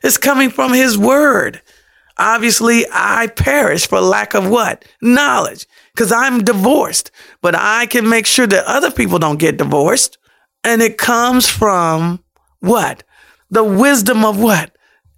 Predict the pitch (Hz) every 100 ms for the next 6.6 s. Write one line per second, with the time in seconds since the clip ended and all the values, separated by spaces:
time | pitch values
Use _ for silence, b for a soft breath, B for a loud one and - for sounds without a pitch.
0 | - 143 180 190 190 175 147 139 - -
1 | - 254 208 131 - b b 214 170 202
2 | 294 302 214 233 220 - _ _ _ _
3 | 226 214 202 170 - - 311 302 202 160
4 | 151 139 147 147 143 240 277 254 226 220
5 | b 170 165 202 285 269 220 214 170 175
6 | 165 160 160 160 151 151